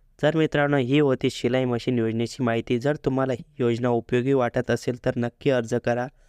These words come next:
आणि इतरांना ही माहिती शेअर करा. आमच्या चॅनलला सबस्क्राईब करायला विसरू नका आणि पुढील महत्त्वाच्या योजनांसाठी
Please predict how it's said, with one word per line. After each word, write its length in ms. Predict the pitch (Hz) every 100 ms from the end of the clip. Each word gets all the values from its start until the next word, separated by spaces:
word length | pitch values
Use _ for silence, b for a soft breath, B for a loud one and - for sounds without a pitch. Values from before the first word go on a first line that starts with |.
| _ _ -
आणि 240 | 131 143
इतरांना 480 | 135 139 131 123 127
ही 180 | 113 139
माहिती 400 | 117 113 - 127
शेअर 340 | - 127 120
करा. 280 | 113 120 135 _ b b b b -
आमच्या 340 | 123 123 156
चॅनलला 400 | 143 135 131 131
सबस्क्राईब 480 | 127 120 113 - 135 -
करायला 280 | 123 123 127
विसरू 380 | 120 117 135 131
नका 400 | 123 117 127 131 _ _ -
आणि 240 | 120 139 156
पुढील 400 | - 139 156 165
महत्त्वाच्या 520 | 131 120 123 117 139
योजनांसाठी 760 | 131 117 113 117 113 120 -